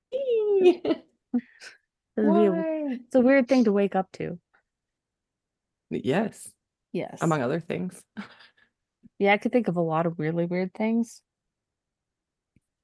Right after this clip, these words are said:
Speaker 2: Ouch. There. Oh, man. So I barbecued steaks today.
Speaker 1: How was that?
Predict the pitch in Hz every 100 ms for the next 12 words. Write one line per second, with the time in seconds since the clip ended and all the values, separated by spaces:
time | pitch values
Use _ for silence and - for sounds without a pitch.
0 | _ _ _ 226 190 - - - _ -
1 | - _ _ _ _ _ - - _ _
2 | _ _ _ _ _ _ _ _ _ _
3 | _ _ _ - 311 311 302 269 240 214
4 | 208 214 208 196 - - _ _ _ _
5 | _ _ _ _ - 226 214 208 220 233
6 | - 196 - 165 165 - - 131 67 -
7 | _ _ _ _ _ _ - 202 208 175
8 | - 127 202 - 60 -